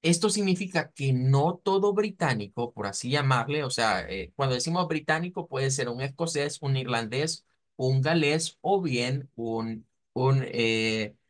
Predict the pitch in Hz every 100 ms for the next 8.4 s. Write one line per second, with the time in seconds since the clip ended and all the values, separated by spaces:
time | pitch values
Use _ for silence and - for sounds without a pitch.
0 | _ _ _ - 110 - 135 143 131 -
1 | 85 156 170 156 143 110 - 165 165 151
2 | 160 170 139 107 98 92 95 107 107 107
3 | 110 226 185 101 110 120 127 131 196 196
4 | - - 98 98 107 110 113 117 107 -
5 | 110 104 104 - 107 107 110 104 101 107
6 | 113 - 131 208 226 185 - 143 160 185
7 | 180 165 170 151 151 208 170 131 131 117
8 | 110 139 104 -